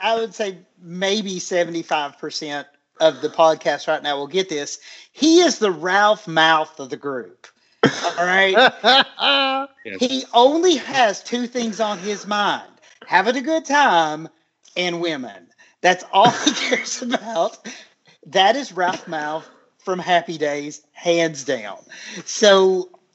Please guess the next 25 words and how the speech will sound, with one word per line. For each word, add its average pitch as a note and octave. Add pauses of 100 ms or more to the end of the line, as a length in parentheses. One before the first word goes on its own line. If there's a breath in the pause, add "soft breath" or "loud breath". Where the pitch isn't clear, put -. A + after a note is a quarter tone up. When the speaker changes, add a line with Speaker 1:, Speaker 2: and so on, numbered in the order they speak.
Speaker 1:
li-, A3 (100)
like A#3+
I -
said, A3+
I, F#3+
I -
guess G#3 (480)
Ralph E3+ (140)
always D#3
cracked C#3+
me C#3+
up C#3
on C3
the A#2+
sh-, -
that D3
show. G3+ (340 loud breath)
So A3+
I G#3
just A3
saw F#3+
Vermin D#3+
in D#3
that D3
light. A#2+